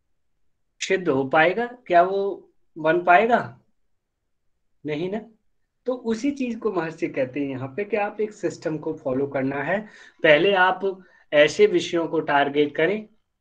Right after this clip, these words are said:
जिन्हें आप देख सकते हैं, महसूस कर सकते हैं, अर्थात स्थूल विषय, इनकी language में कहें तो पहले स्थूल तत्वों को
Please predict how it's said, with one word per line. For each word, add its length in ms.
जिन्हें 220
आप 260
देख 240
सकते 340
हैं, 80
महसूस 460
कर 240
सकते 280
हैं, 60
अर्थात 400
स्थूल 440
विषय, 380
इनकी 300
language 420
में 160
कहें 480
तो 100
पहले 480
स्थूल 380
तत्वों 400
को 220